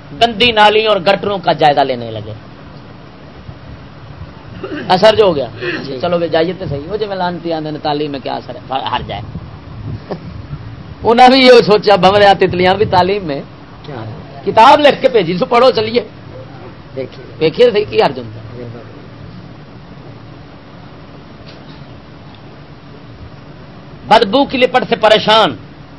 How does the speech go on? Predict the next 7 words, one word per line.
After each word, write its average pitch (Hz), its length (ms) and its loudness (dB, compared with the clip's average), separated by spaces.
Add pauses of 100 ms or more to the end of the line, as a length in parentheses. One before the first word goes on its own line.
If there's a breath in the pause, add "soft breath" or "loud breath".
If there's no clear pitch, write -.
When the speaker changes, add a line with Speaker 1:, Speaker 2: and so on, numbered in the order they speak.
(580)
Speaker 1:
ہو 180 300 2
کر 185 340 4 (600)
بھاگتے 196 540 2 (640)
اور 120 80 -8 (240)
پھر - 140 4
لوٹ 170 280 2
آتے۔ 107 240 -8